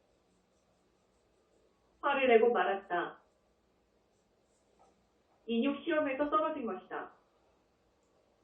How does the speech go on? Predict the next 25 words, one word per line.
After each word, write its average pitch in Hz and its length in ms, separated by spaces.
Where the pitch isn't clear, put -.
화날 294 320
때 285 140
참는 254 280
것은 214 380
보통 269 380
일이 233 180
아니었다. 180 600
인육 233 400
시험에 269 320
떨어졌다. 170 680
문수보살 262 680
예찬문 269 520
읽고 214 540
연구라는 285 500
공부를 254 440
세 349 140
시간 311 240
오십일 233 440
분 226 140
하였다. 170 520
산맥 339 360
속의 320 260
찬란한 277 400
아름다운 233 500
빛은 160 480